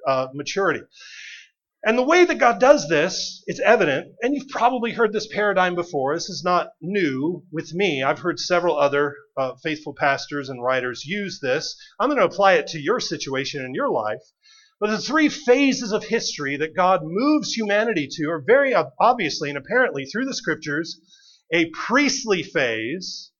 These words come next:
a kingly phase,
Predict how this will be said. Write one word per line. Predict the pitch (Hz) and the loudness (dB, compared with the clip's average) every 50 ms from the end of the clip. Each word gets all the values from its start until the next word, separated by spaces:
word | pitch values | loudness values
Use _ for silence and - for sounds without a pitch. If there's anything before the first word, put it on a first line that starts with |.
| _ _ _ _ _ _ _ _ _ _ _ _ _ _ _ _ _ _ _ _ _ _ _ _ - | _ _ _ _ _ _ _ _ _ _ _ _ _ _ _ _ _ _ _ _ _ _ _ _ 2
a | 165 170 175 - - - - | 4 4 4 2 -2 -4 0
kingly | - 294 311 330 320 294 240 196 170 143 | 2 4 4 6 6 4 4 2 2 0
phase, | 135 - - 156 135 123 117 113 110 110 113 131 143 - - - - - - | -2 0 0 2 2 2 2 0 -2 -4 -6 -6 -8 -10 -12 -12 -14 -16 -20